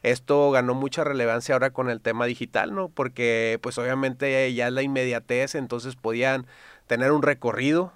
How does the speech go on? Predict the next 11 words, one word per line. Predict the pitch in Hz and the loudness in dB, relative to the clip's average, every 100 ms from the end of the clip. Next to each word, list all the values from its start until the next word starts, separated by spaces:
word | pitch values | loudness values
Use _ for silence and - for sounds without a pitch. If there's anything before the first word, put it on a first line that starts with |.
| - | -10
en | 127 | -8
este | 120 - 139 | -6 -6 -6
caso | - 117 147 | -4 -4 -4
un | 127 | -4
recorrido | 139 123 113 120 131 | -4 -2 -2 -2 -4
por | 127 113 110 | -4 -6 -6
alguna | 107 131 143 | -6 -4 -4
colonia | - 120 127 135 120 | -6 -4 -2 -2 -2
o | |
algún | 117 120 | -2 -2
lugar, | 127 131 120 | -2 0 0